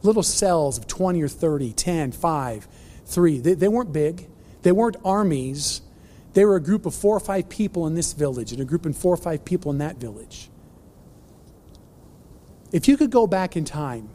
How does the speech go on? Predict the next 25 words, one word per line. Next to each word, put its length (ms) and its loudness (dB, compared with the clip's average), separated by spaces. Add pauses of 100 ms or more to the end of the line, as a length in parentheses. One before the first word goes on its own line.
knowing 560 0 (100)
history 460 -4
like 260 -4
you 80 -6
do, 240 -6
I 60 -10
hope 160 -8
you 80 -4
all 40 -6
know 200 -6
that 160 -10 (640)
World 160 -4
War 120 -4
Two 280 -6
was 480 -8
lost 260 -12
by 120 -10
Germany. 340 -12 (240)
Okay. 400 -12 (920)
France 380 0
was 180 2
liberated 380 4
in 60 2
nineteen 300 -2
forty-four. 560 0